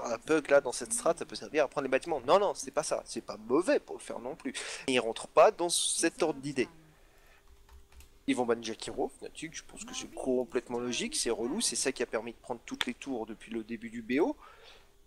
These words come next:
Non, il y a le Lycan aussi, c'est, mais <laughs> quand même le Jakiro qui a fait beaucoup.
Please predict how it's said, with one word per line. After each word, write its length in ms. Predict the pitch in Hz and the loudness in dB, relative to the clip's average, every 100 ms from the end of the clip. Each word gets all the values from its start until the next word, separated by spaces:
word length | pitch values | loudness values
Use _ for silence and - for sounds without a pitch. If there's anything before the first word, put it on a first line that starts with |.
| - | -14
Non, 80 | 104 | -10
il 80 | |
y 20 | 110 | -6
a 20 | |
le 60 | |
Lycan 320 | 117 165 - - | -4 -4 -2 -4
aussi, 160 | - - | -6 -10
c'est, 220 | - - - - 120 | -12 -16 -20 -14 -6
mais 160 | 120 - | -4 -2
<laughs> 680 | 151 - _ - - - - | -4 -6 _ -20 -18 -16 -10
quand 100 | 110 | -8
même 120 | 107 | -8
le 80 | 113 | -8
Jakiro 340 | 123 - 127 | -6 -4 -4
qui 120 | 120 | -4
a 20 | 117 | -4
fait 120 | 123 | -2
beaucoup. 360 | 131 139 294 | -2 0 0